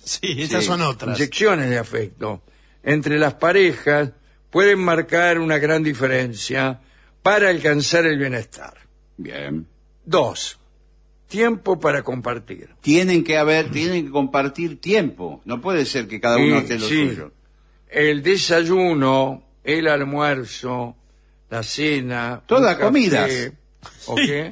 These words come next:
Speaker 1: todas.
Speaker 2: Todas, todas las comidas, todo
Speaker 3: Sí.
Speaker 2: es
Speaker 1: ¿Qué es
Speaker 2: comida.
Speaker 1: una pareja
Speaker 3: Eh, el, el,
Speaker 1: gastronómica?
Speaker 3: el, digamos que el tiempo es, es la comida acá.
Speaker 2: Claro.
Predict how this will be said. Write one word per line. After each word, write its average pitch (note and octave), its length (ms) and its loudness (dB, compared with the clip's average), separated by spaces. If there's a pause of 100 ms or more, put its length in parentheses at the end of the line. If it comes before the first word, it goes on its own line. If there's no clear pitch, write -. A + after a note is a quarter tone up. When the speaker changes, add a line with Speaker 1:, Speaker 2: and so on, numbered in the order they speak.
Speaker 1:
todas. B3 240 4
Speaker 2:
Todas, F#3 240 2
todas B3+ 220 2
las F#3 140 0
comidas, G3 680 2
todo C4 240 4
Speaker 3:
Sí. D#3+ 80 4
Speaker 2:
es D3 280 -2
Speaker 1:
¿Qué D#4+ 120 2
es C4 80 2
Speaker 2:
comida. A3+ 200 4
Speaker 1:
una - 80 -4
pareja A3 400 2
Speaker 3:
Eh, - 20 2
el, F3+ 80 4
el, E3+ 140 0
Speaker 1:
gastronómica? F3+ 580 2
Speaker 3:
el, - 220 -6 (300)
digamos E3+ 460 0
que E3 80 2
el D3+ 140 -2
tiempo F#3 640 0
es, C3+ 420 -2
es C#3 140 -4
la C3+ 160 -2
comida C3+ 500 -4
acá. G#2+ 220 -4
Speaker 2:
Claro. D3+ 600 0